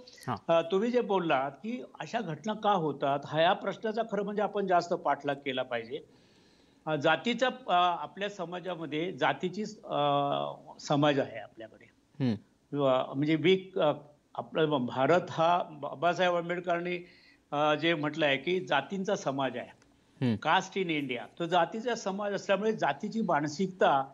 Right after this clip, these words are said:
Speaker 2: ही कळत नकळतपणे दूर करण्याचे प्रयत्न आणि
Speaker 1: हम्म.
Speaker 2: आपण राज्यघटनेप्रमाणे everybody is equal people. आपण सर्व समानतेचं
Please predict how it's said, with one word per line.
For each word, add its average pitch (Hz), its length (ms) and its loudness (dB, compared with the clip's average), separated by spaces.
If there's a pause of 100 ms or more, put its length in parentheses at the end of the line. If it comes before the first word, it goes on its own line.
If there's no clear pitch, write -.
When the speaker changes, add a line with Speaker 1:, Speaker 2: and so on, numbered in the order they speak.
(520)
Speaker 2:
ही 202 120 0
कळत 208 220 4 (100)
नकळतपणे 202 640 0
दूर 196 460 0
करण्याचे 208 480 0
प्रयत्न 156 480 0 (240)
आणि 143 200 -2
Speaker 1:
हम्म. 123 140 4 (300)
Speaker 2:
आपण 185 320 0 (420)
राज्यघटनेप्रमाणे 196 1160 2 (400)
everybody 220 480 2
is 196 80 0
equal 202 340 4
people. 127 320 -6
आपण 180 260 -4
सर्व 196 260 2
समानतेचं 190 720 0